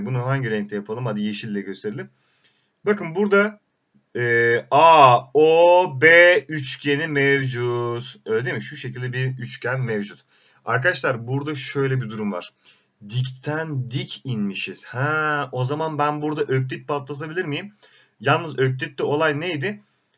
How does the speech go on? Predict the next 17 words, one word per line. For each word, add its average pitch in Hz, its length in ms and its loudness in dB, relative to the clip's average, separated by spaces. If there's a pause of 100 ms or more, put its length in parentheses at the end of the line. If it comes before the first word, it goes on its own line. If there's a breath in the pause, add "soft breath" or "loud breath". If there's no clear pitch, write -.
(140)
Ee, 110 540 2
sol 165 320 -2
taraftan 139 440 -2
başlayacak 131 380 0
olursam, 170 340 -6
x 127 240 -8
çünkü 131 240 -6
sol 143 240 -4
tarafta, 135 420 -4 (280 soft breath)
bu 135 80 -4
sol 160 220 -2
taraftaki 156 500 -4
kenarımın 139 500 -4
karesi 185 580 2 (380 loud breath)
bu 175 260 -2
köşeden 170 560 2
başlayarak 160 640 4